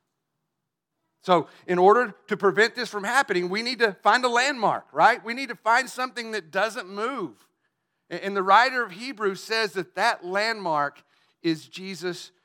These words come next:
Christ. It is his message of truth that we must listen to most. It's his walk of obedience that we should pay close attention to.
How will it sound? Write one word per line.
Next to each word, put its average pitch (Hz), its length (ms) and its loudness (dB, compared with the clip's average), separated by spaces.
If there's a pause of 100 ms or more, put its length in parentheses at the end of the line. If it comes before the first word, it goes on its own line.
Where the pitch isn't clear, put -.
(140)
Christ. - 680 -8 (720)
It 143 120 -12
is 156 220 -6 (200)
his 220 380 -12
message 165 460 -6
of 143 100 -8
truth 147 400 -8 (220)
that 165 200 0
we 170 140 -4
must 160 440 -6
listen 156 460 -8
to 135 420 -12 (260)
most. 120 720 -10 (680)
It's - 140 -20
his 175 200 -4
walk 185 280 2
of 190 120 -4
obedience 214 880 -4 (360)
that 156 160 -8
we 180 120 -10
should 175 260 -8
pay 190 260 -8
close 185 720 -10
attention 151 580 -18
to. 101 300 -14